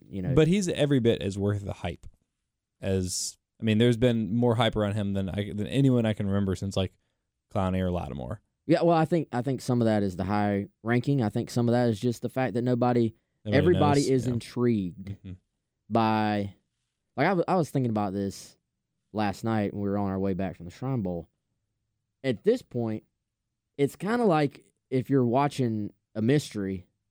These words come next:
Speaker 1: you just wanna know how it ends at this point.
Speaker 2: Y'all seen Knives Out yet?
Speaker 1: No.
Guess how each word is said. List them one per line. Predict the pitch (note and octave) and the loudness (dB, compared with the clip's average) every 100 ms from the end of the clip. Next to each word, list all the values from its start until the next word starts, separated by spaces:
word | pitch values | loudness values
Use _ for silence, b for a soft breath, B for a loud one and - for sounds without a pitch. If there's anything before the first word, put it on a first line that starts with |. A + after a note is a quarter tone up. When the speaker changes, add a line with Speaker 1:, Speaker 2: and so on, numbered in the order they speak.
| _ _ _ _ _ _ _ | _ _ _ _ _ _ _
Speaker 1:
you | B2 | -2
just | F3 F#3 | 2 2
wanna | E3 C3+ | 2 2
know | B2 | 2
how | A#2+ A#2 F2+ | 0 -2 -4
it | |
ends | F#2+ A#2+ G2 - - - - | -2 -2 -4 -10 -20 -18 -10
at | G#2+ | -4
this | A2+ - | -4 -4
point. | F2+ E2 E2 _ - | -10 -12 -14 _ -2
Speaker 2:
Y'all | B2 | 0
seen | - A#2+ | 2 2
Knives | A2+ G2+ | 2 2
Out | G2+ | 0
yet? | A2 B2+ - _ _ _ _ _ _ _ _ | 2 0 -4 _ _ _ _ _ _ _ _
Speaker 1:
No. | G2 F#2+ | -12 -12